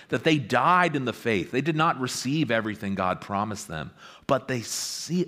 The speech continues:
they saw them, having seen them, and greeted them from afar. They acknowledged, "We're just strangers and exiles on earth." As it is, the author says, they desire a better country, a, a heavenly one.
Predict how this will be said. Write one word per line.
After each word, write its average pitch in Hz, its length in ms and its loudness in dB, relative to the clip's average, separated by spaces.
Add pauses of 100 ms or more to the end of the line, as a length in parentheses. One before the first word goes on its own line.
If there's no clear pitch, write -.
they 135 100 -2
saw 175 400 2
them, 107 240 2
having 131 360 -2
seen 202 440 0
them, 113 200 2
and 101 180 -4
greeted 180 540 2
them 98 260 -2 (300)
from 113 260 -2
afar. 104 680 2
They 113 340 0 (240)
acknowledged, 123 560 0
"We're 127 180 0
just 147 200 -4
strangers 143 600 -2
and 117 100 -2
exiles 123 680 0
on 90 200 -2
earth." 78 380 -10 (680)
As 127 200 0
it 135 100 2
is, 139 220 2
the 123 120 2
author 120 220 2
says, 113 280 -2
they 127 120 0
desire 131 500 0
a 131 80 2
better 147 800 2 (220)
country, 95 600 -2
a, 71 100 -2 (100)
a 123 120 -2
heavenly 139 960 0 (320)
one. 85 420 -6